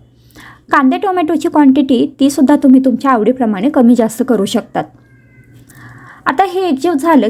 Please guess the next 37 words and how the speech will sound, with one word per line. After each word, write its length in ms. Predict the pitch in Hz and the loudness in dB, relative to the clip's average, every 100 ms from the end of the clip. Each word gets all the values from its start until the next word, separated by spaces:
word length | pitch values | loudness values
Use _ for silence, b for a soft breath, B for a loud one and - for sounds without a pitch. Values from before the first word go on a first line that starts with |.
| - | 0
की 120 | 285 | 2
ह्याच्यात 360 | 302 269 196 175 _ _ _ b b b b | 2 0 -6 -8 _ _ _ b b b b
एक 200 | 311 302 | -6 -2
मोठा 260 | 349 311 330 | 0 2 0
चमचा 300 | 339 339 330 | 0 0 2
भरेल 340 | 269 240 220 | 4 4 2
एवढा 220 | 269 262 | 4 4
लिंबाचा 480 | 285 269 233 214 330 | 4 4 0 -4 -2
रस 200 | 311 262 | -2 -2
पिळून 280 | - 220 214 | -2 -2 2
घ्यायचा 300 | 254 190 226 | 0 0 -6
किंवा 240 | 262 311 349 | -4 0 0
साधारण 400 | 349 285 285 359 - | 0 2 2 2 0
अर्धा 280 | 262 302 | 2 2
लिंबू 280 | 320 277 240 | 4 2 4
मी 140 | 247 262 | 4 4
इथे 160 | 262 | 0
पिळून 360 | 277 254 220 214 | -2 -2 0 0
घेतलेला 400 | 247 214 208 208 | 0 0 -2 0
आहे. 260 | 190 180 339 _ _ _ _ b b b 294 | -2 -2 -6 _ _ _ _ b b b 2
लिंबू 240 | 311 370 | 2 2
पिळून 280 | 359 320 311 | 0 4 4
झालं 320 | 302 302 233 233 | 4 2 0 -2
की 80 | 311 | -4
पुन्हा 320 | 302 254 269 | 0 2 4
हे 180 | 294 330 | 2 -2
चांगलं 380 | 294 202 220 | -4 -2 -2
एकजीव 440 | 381 262 262 262 214 | -2 0 0 0 -2
करायचं 460 | - 190 170 156 - | -2 -2 -2 -4 -12
आहे. 80 | - - _ _ _ _ _ - B B B B B | -14 -20 _ _ _ _ _ -20 B B B B B
तर 100 | 311 | 0
हे 140 | 339 403 | 2 0
पहा, 360 | 453 320 311 370 | 0 -2 -4 -4
हे 180 | 330 | -4
सगळं 340 | 330 381 311 247 | -2 0 2 2
आता 220 | 254 254 | 0 0
इथे 240 | 262 262 | -2 -2